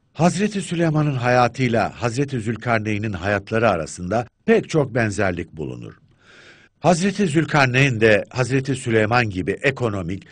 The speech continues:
askeri ve siyasi açıdan güçlü bir iktidara sahipti. Yönetim anlayışında adalet ön planda geldi. Sorunlara karşı akıl ve iman yoluyla çözümler üretti.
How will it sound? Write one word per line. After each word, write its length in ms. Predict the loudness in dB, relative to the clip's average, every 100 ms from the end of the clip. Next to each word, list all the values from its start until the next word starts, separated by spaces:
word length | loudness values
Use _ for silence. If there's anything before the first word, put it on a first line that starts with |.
| _ 0
askeri 600 | 0 0 0 2 0 -4 _ _ 2
ve 320 | 4 4 0 -10
siyasi 560 | 0 4 4 2 -2
açıdan 420 | -2 -2 2 2 0 -12 -18
güçlü 600 | -6 2 2 2 -2 2
bir 200 | 2 0
iktidara 580 | -6 -4 0 2 2 0
sahipti. 640 | -4 -8 -8 -12 -14 -16 _ _ _ -20 -20 _ -6
Yönetim 500 | 2 2 2 0 0
anlayışında 800 | 0 0 0 0 2 2 2 2
adalet 560 | 2 4 4 4 2 0
ön 160 | -2
planda 400 | 0 0 0 0
geldi. 500 | -4 -4 -6 -8 -12 -14 -20 _ -12
Sorunlara 640 | 0 2 4 4 2 2
karşı 440 | 2 2 2 0 -2 -4 0
akıl 500 | 0 2 2 2 4
ve 220 | 2 2
iman 380 | -2 -2 0 0
yoluyla 540 | 0 0 0 2 0
çözümler 520 | 0 -6 -4 0 0 0
üretti. 560 | -2 -8 -12 -14 -14